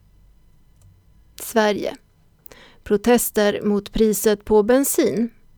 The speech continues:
På flera platser i landet samlades människor i lördags för att protestera mot priset på bensin.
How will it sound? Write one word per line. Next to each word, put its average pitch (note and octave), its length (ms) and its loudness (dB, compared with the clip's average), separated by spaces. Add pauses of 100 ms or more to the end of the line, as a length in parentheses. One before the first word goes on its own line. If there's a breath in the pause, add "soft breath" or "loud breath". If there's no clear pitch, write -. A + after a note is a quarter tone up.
(680 soft breath)
På B3 340 6
flera D4 480 4
platser G#3 480 -2
i G3+ 120 2
landet G3 580 0
samlades G#3 760 -2
människor A#3+ 500 2
i G3+ 120 0
lördags G#3 600 0
för G#3+ 200 -8
att G#3 180 -6
protestera A#3 720 0
mot G3 220 -6
priset - 520 -2
på F#3+ 180 -6
bensin. G3 600 -6